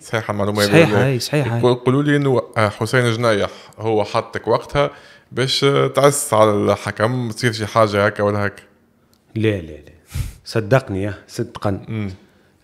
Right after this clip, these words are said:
Speaker 2: الماتش هذاك تلفت نلقى روحي فيه، لاني فاهم كيفاش تحطيت، ولاني ما، ما، ما، معناها عادي جدًا وقتها دون لو طون وسيم يز-، معناها وسيم يزفر،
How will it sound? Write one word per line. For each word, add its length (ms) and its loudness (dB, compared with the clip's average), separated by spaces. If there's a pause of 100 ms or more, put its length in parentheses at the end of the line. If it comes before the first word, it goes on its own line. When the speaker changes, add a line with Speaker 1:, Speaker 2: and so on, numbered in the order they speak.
Speaker 2:
الماتش 320 -4
هذاك 200 -6
تلفت 480 -8
نلقى 240 -8
روحي 180 -8
فيه، 300 -12
لاني 240 0
فاهم 240 -2
كيفاش 280 -8
تحطيت، 580 -8
ولاني 500 -4 (440)
ما، 280 8
ما، 300 4
ما، 420 0
معناها 400 8
عادي 380 6
جدًا 420 2
وقتها 260 -2
دون 200 0
لو 60 2
طون 240 0
وسيم 480 2
يز-، 120 0
معناها 380 0
وسيم 320 0
يزفر، 400 0